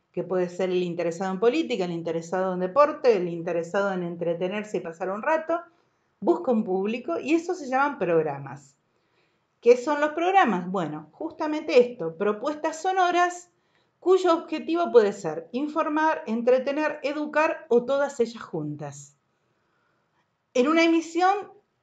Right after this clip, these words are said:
también es una emisión sonora que tiene una continuidad. Esta continuidad puede ser diaria, es decir, puede ir de lunes a viernes, o puede ser semanal, puede ir solo los sábados, solo los,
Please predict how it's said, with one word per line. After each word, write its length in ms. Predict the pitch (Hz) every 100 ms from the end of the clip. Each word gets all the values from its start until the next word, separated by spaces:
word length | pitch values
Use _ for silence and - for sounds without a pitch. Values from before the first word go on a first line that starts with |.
| _ _
también 380 | 214 214 247 294
es 160 | 302
una 200 | 262 262
emisión 680 | 269 277 294 - 330 349 392 - _ _ _ _ _ _ _
sonora 920 | - 196 247 349 320 320 349 - -
que 280 | - 277 330
tiene 260 | 330 311 349
una 240 | 320 247
continuidad. 880 | 226 220 220 208 208 190 160 139 139 -
Esta 240 | 226 254
continuidad 600 | 240 233 233 240 254 247
puede 180 | 214 196
ser 240 | - 240
diaria, 460 | 330 349 320 302 277
es 100 | 175
decir, 300 | 165 - 165
puede 220 | 170 175
ir 120 | 170
de 120 | 165
lunes 320 | 165 175 180 302
a 60 |
viernes, 540 | 330 330 320 339 359 - _ _
o 140 | - -
puede 220 | 320 349
ser 240 | 349 339
semanal, 760 | 320 330 320 320 285 302 311 254
puede 340 | 247 277 269
ir 160 | 269 277
solo 360 | - 247 240 240
los 220 | 240 240
sábados, 580 | 226 220 220 214 226 240 - _ _ _
solo 400 | - 233 233 240
los, 400 | 214 214 226 226